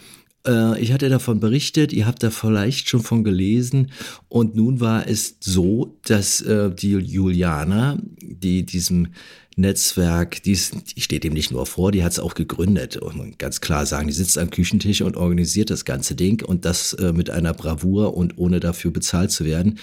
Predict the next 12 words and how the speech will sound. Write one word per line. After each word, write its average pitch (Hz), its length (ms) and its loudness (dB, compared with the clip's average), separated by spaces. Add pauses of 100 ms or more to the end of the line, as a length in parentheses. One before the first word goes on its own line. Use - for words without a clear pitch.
(360)
dass 90 200 2
man 90 180 2
ihr 85 440 -4
ohnehin 95 340 2
Respekt - 460 -2
zollen 69 320 0
sollte. 65 400 -4
So, 82 280 0 (220)
sie 113 320 2
war 104 140 2
jedenfalls 95 880 0
mit 92 420 0